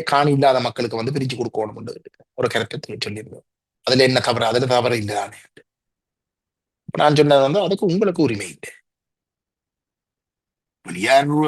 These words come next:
வெளிநாட்டுல வந்து இன்றைக்கு தான் இங்க வாழ முடியாத ஒரு நிலைமையை நீங்கள் ஏற்படுத்தினபடியால் தான் நாங்க ஓ-, வெளியில ஓட வேண்டி வந்தது. இல்லாட்டி அவ இங்க இருந்து கொண்டு வந்து அவங்களோட காணியில வந்து அவங்களுடைய வாழ்ந்திருப்பினோம். அப்ப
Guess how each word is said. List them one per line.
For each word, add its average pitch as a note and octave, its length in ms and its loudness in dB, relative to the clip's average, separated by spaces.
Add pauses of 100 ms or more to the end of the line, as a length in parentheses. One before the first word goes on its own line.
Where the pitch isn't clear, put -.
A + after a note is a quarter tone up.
(360)
வெளிநாட்டுல C3+ 480 2
வந்து C#3 260 4 (280)
இன்றைக்கு C3 400 -2 (920)
தான் C3 240 -6
இங்க C3 280 2
வாழ C#3 320 6
முடியாத D3 360 6
ஒரு B2+ 80 0
நிலைமையை C#3 340 2
நீங்கள் C#3+ 280 0
ஏற்படுத்தினபடியால் C3+ 880 -2
தான் F#3 120 -4
நாங்க F#3 240 0
ஓ-, D3 200 4
வெளியில D3 340 0
ஓட D3 260 4
வேண்டி C3+ 180 0
வந்தது. F#3 340 -10 (540)
இல்லாட்டி B2 240 2
அவ D#3 140 8
இங்க D3+ 200 6
இருந்து C#3+ 220 4
கொண்டு C#3+ 180 4
வந்து C#3+ 280 0
அவங்களோட E3+ 420 2
காணியில D3+ 340 0
வந்து D#3+ 200 -4
அவங்களுடைய D3+ 300 -2
வாழ்ந்திருப்பினோம். D#3+ 640 -4 (1160)
அப்ப - 160 -14